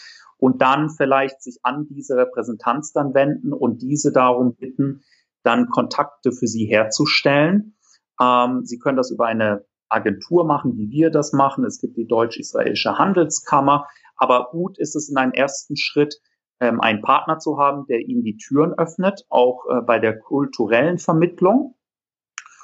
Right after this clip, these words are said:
Und dann denke ich sehr konkret, also so wie wir das machen mit unseren Partnern,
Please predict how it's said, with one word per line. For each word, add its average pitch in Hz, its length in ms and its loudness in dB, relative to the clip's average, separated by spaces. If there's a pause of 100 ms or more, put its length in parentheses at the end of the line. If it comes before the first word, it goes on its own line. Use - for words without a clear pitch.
(140)
Und 143 220 2
dann 202 400 2 (160)
denke 185 240 0
ich - 100 -12
sehr 156 280 2
konkret, 175 640 -4
also 147 200 -4
so 160 160 -2
wie 135 160 -4
wir 156 200 2
das - 320 -2
machen 175 380 -4
mit 151 180 -2
unseren 185 640 -2
Partnern, 180 600 0